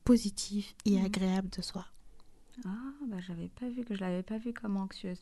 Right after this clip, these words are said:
Speaker 2: Peut-être dépendante, mais pas anxieuse.
Speaker 1: Ah, pas anxieuse, mais tu vois pas dans ses comportements, dans
Speaker 2: Ah,
Speaker 1: ses
Speaker 2: si.
Speaker 1: réactions,
Speaker 2: Si, si, si, si.
Speaker 1: la manière dont elle est dans
Speaker 2: Ah,
Speaker 1: l'attente.
Speaker 2: si.
Speaker 1: Ah.
Speaker 2: Hmm. C'est vrai, c'est vrai, c'est vrai.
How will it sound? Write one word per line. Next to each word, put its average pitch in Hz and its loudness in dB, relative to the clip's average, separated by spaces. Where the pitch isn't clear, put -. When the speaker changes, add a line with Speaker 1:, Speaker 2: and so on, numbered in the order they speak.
Speaker 2:
Peut-être 294 -2
dépendante, 220 0
mais 185 2
pas 226 -4
anxieuse. 233 -4
Speaker 1:
Ah, 175 2
pas 190 12
anxieuse, 269 6
mais 196 10
tu - 8
vois 180 10
pas 311 10
dans 285 10
ses 226 4
comportements, 196 4
dans 185 8
Speaker 2:
Ah, - 6
Speaker 1:
ses 180 4
Speaker 2:
si. 196 0
Speaker 1:
réactions, 233 6
Speaker 2:
Si, - -6
si, 170 -8
si, - -
si. 165 -8
Speaker 1:
la 190 10
manière 196 12
dont 196 10
elle 185 8
est 190 8
dans 180 8
Speaker 2:
Ah, 208 8
Speaker 1:
l'attente. 180 4
Speaker 2:
si. 160 -6
Speaker 1:
Ah. 170 4
Speaker 2:
Hmm. 160 0
C'est 185 -4
vrai, 160 -4
c'est - -6
vrai, 151 -6
c'est 160 -4
vrai. - -4